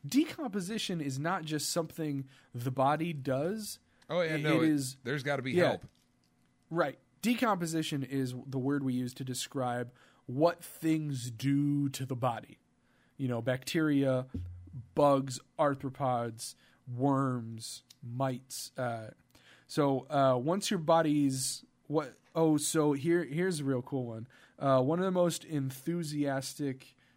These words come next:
Speaker 1: uh, participators of this feeding frenzy is the phorid, or the coffin, also called the coffin fly. It's this little humpbacked fly, uh, also called the scuttle fly,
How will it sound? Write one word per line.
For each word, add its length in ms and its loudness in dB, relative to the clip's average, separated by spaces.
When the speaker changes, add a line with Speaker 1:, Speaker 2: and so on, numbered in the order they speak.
Speaker 1:
uh, 340 -2
participators 800 -4
of 160 -8
this 200 -6
feeding 380 -4
frenzy 540 -10
is 540 0
the 220 -2
phorid, 760 0
or 240 0
the 140 -10
coffin, 600 -6
also 240 -4
called 140 -6
the 60 -14
coffin 440 -6
fly. 380 -12
It's 160 -2
this 120 -2
little 260 2
humpbacked 560 2
fly, 680 -4
uh, 420 -2
also 220 -2
called 220 -8
the 80 -18
scuttle 440 0
fly, 520 -10